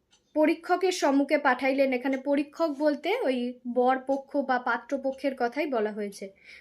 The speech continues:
পরীক্ষক অনেকক্ষণ নিরীক্ষণ করিয়া বলিলেন, "মন্দ নহে।"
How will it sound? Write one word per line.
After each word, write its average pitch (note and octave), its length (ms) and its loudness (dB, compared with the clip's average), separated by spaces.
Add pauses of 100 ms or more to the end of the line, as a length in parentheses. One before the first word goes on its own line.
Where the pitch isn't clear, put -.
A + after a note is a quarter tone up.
(100)
পরীক্ষক D4+ 520 4
অনেকক্ষণ D4+ 540 2
নিরীক্ষণ D4 520 2
করিয়া C#4+ 300 2
বলিলেন, C4 500 2 (260)
"মন্দ D#4 300 4
নহে।" G3 380 0